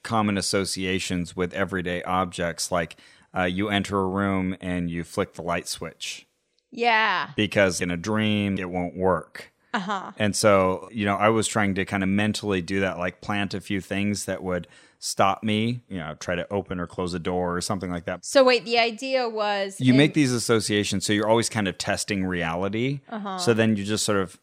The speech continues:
Speaker 1: it becomes part of your regular repertoire. And so when you're in the dream world, you just, you're doing your regular thing, and then something doesn't react the way you expect it to.
Speaker 2: Uh-huh.
Speaker 1: And then that clues you in, "Oh, I'm dreaming. Now I can take charge of this."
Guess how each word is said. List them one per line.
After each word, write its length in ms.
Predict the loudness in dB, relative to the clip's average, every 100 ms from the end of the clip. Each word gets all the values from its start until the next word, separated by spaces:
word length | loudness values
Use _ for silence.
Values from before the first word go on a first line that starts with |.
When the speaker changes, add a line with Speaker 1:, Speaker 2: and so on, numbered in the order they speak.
| -4
Speaker 1:
it 220 | -4 -2
becomes 340 | -6 -4 -6
part 240 | 0 0 0
of 100 | -2
your 360 | -2 -2 -4 -2
regular 460 | 0 2 0 0
repertoire. 560 | 2 2 2 0 0 0
And 100 | 0
so 120 | -2
when 180 | 0 2
you're 160 | 2
in 80 | 0
the 80 | 0
dream 300 | 0 2 4
world, 260 | 4 4 0
you 80 |
just, 340 | -4 -6 -6 -6
you're 220 | -2 -2
doing 240 | 2 4
your 100 | 4
regular 320 | 4 2 2 0
thing, 300 | 0 0 0
and 160 | -2
then 140 | -2 2
something 440 | 2 2 -2 -2
doesn't 360 | -2 -4 -4 -6
react 320 | -4 -4 -4
the 60 |
way 100 | -6
you 100 | -6 -6
expect 400 | -2 2 2 0
it 120 | -6
to. 120 | -4
Speaker 2:
Uh-huh. 220 | -4 -6 -14 -18 -2
Speaker 1:
And 160 | 0
then 120 | 2
that 180 | 2 0
clues 280 | -2 -4 -2
you 120 | -4
in, 100 | -6 2
"Oh, 180 | 4 4
I'm 160 | 2 -2
dreaming. 580 | -2 0 0 0 -2 -6 -20 _
Now 200 | 2 4
I 80 | 4
can 160 | 0 -4
take 180 | -4
charge 320 | 0 0 0 -2
of 120 | -12
this." 320 | -14 -14 -16